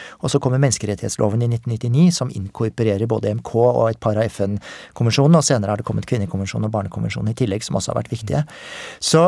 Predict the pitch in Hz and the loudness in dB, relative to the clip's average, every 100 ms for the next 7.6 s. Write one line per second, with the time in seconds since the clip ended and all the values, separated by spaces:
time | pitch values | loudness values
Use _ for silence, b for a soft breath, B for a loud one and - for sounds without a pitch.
0 | - 185 175 - - 113 117 117 120 120 | 4 2 2 0 -2 -2 0 2 2 4
1 | 151 208 139 151 131 104 131 - 135 147 | 4 4 4 2 0 -2 -6 -4 0 2
2 | 151 - 120 113 110 127 170 127 143 151 | 2 -2 -4 0 2 4 4 2 0 -2
3 | 131 139 139 143 - _ - - 120 110 | 0 4 4 2 -2 _ -10 -2 -2 -2
4 | - 76 107 107 117 - 120 - - - | 0 2 2 2 2 0 -2 -4 -10 0
5 | 107 113 - 113 107 110 104 127 123 B | 2 2 0 -4 -4 -4 0 2 0 B
6 | B B B B 160 151 - - 139 175 | B B B B 2 4 2 4 6 6
7 | 190 131 143 147 - - | 4 2 2 2 0 2